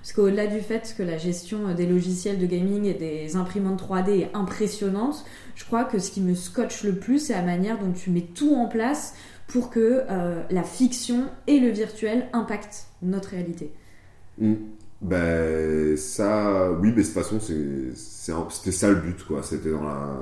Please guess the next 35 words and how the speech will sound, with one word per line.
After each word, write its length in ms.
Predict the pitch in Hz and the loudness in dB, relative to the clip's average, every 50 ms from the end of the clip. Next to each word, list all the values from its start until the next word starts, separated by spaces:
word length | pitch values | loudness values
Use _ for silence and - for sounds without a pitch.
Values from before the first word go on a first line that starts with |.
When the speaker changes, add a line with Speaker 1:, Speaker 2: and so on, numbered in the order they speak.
| - | -4
Speaker 1:
Ouais. 140 | 190 - - - - | -4 -4 -4 -6 -6
Speaker 2:
dans 60 | 65 67 | -6 -8
le 80 | 71 | -4
fait 140 | - - 98 | 0 0 0
de 40 | - | 0
s'investir 560 | - 90 85 87 90 - - - 98 95 85 | 0 0 2 2 2 0 0 2 2 4 4
autant, 320 | 87 80 - 92 92 - | 2 0 0 0 0 0
Speaker 1:
Mm, 200 | 90 80 78 78 | 0 0 0 -2
mm, 180 | 69 64 64 - | -2 -2 -2 -4
mm, 160 | - - 185 | -4 -4 -6
mm. 60 | 180 180 - - - - - - - - - - - - - | -6 -6 -8 -12 -20 -20 -20 -20 -20 -20 -20 -18 -16 -16 -14
Speaker 2:
je 140 | - - | -10 -4
pense, 180 | - 95 92 85 | -2 0 0 2
dans 100 | 87 80 | 2 0
les 120 | 78 78 | 0 0
techniques, 380 | 76 80 76 - 107 110 113 107 | -2 -2 -4 0 2 2 2 2
c'était 280 | - 78 - - 98 98 | -2 -6 -4 0 2 2
la, 760 | 92 78 76 73 73 73 73 71 71 69 67 67 65 - - - - - - - - - - - - - - - - - - - | 2 2 0 0 0 -2 -2 -2 -2 -4 -4 -6 -8 -10 -14 -20 -20 -20 -20 -20 -20 -20 -20 -20 -20 -20 -20 -20 -20 -20 -8 -2
voilà, 180 | - 90 98 98 | 2 4 6 6
d'avoir 260 | 85 78 76 85 - | 4 4 0 -2 -4
toujours 380 | - - - 90 85 98 101 104 | -6 -6 -4 0 2 4 4 6
le, 720 | 95 85 82 80 78 78 78 78 78 78 78 78 - - - - - - - - - - - - - - - - - - - - | 4 4 4 4 4 4 4 4 2 2 0 -2 -4 -8 -18 -18 -16 -12 -10 -10 -10 -10 -10 -10 -10 -10 -10 -14 -16 -16 -8 -4
bah, 60 | 85 | -2
il 80 | 85 85 | 0 0
y 20 | |
a 60 | 82 82 | 2 2
un 100 | 87 95 | 2 2
objectif, 540 | 92 85 90 92 - - - 123 123 - | 2 2 0 0 0 0 0 0 0 0
en 80 | 101 80 | 0 0
fait, 180 | - 90 85 - | 0 0 0 0
qui 80 | - | -2
est 40 | 76 | -4
derrière, 360 | 69 76 71 80 95 98 98 | -2 0 0 2 2 2 0
qui 80 | - | -2
est 40 | 76 | -6